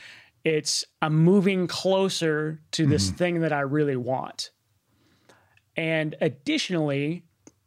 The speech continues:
Speaker 1: something that, uh, that I found works for me a little bit, I know, like, Mike Tyson has, has touched on this. Basically,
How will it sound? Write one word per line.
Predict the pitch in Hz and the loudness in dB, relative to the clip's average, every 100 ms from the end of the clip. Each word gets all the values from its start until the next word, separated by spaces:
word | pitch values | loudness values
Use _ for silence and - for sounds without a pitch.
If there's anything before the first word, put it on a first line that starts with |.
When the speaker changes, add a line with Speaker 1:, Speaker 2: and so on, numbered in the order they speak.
| - | -8
Speaker 1:
something | - 190 165 170 160 | -4 -2 0 2 2
that, | 160 151 - | 2 0 -2
uh, | 160 147 139 143 - 196 | 0 0 -2 -4 -8 -2
that | 165 | 0
I | 175 | 0
found | 170 208 180 | 0 -2 0
works | 165 180 | 0 0
for | - | 0
me | 170 170 | 0 2
a | 165 | 2
little | 160 | 2
bit, | 143 151 147 | 2 0 0
I | 151 | -2
know, | 147 147 | 0 0
like, | 139 | -2
Mike | 143 147 139 | -2 -2 -2
Tyson | 156 151 143 156 | -2 -2 -2 -2
has, | 139 143 131 - - - - - | -2 -2 -4 -8 -12 -18 -18 -6
has | 156 139 | -4 -4
touched | - 160 - | -2 -4 -2
on | 156 143 | -4 0
this. | 139 135 - | 0 -2 0
Basically, | 160 170 180 - 180 170 | 0 0 -2 2 2 2